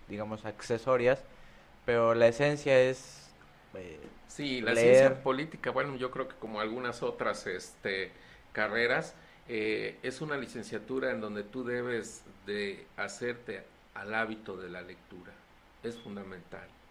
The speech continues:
Speaker 2: ¿sí? Que tú puedas tener, este, ese bagaje cultural para que te permita precisamente poder entender la metodología de la administración pública,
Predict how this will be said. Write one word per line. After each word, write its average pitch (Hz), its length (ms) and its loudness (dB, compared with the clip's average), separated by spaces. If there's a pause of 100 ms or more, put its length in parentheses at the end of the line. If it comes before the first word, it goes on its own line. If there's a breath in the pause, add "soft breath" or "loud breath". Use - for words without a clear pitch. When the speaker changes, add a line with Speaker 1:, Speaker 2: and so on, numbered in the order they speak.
(280)
Speaker 2:
¿sí? 110 140 -10
Que - 140 -14
tú 104 180 -16
puedas 107 360 -6
tener, 101 420 -6
este, 95 560 -8
ese 104 160 -10
bagaje 101 500 -4
cultural 98 580 -8 (320 loud breath)
para 101 240 -4
que 104 100 -6
te - 160 -6
permita 110 600 -6
precisamente 110 760 -6
poder 101 440 -6
entender 104 680 -6 (400 loud breath)
la 104 160 -4
metodología 101 840 -4
de 110 140 -2
la 101 100 -4
administración 95 960 -10
pública, 104 640 -14